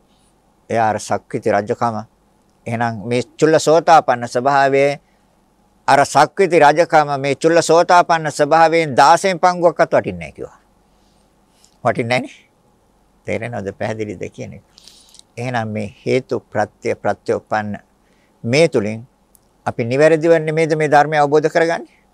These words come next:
පැහැදිලිද කියන එක? එහෙනම් අතර අපි සතිය, ධම්මවිචය, වීරිය, ප්‍රීති. අනිත් ඒවා තමයි පස්සද්ධි. දැන් මේවා වැඩෙනවද කියලා බලන්න ඕනේ.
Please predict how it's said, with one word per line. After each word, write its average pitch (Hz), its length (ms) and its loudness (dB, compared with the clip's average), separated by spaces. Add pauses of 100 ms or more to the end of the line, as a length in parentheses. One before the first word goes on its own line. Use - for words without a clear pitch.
(640)
පැහැදිලිද 123 540 -2
කියන 180 240 -14
එක? 107 100 -16 (680)
එහෙනම් 139 480 -6 (640)
අතර 135 220 -2
අපි 143 260 4 (800)
සතිය, 156 500 2 (220)
ධම්මවිචය, 135 840 -2 (180)
වීරිය, 143 580 -2 (160)
ප්‍රීති. 147 420 -4 (440)
අනිත් 110 280 -10
ඒවා 123 120 -4
තමයි 127 160 -6
පස්සද්ධි. 85 420 -8 (220)
දැන් 123 160 -8
මේවා 160 200 2
වැඩෙනවද 175 460 2
කියලා 220 200 -2
බලන්න 147 300 -2
ඕනේ. 104 160 -12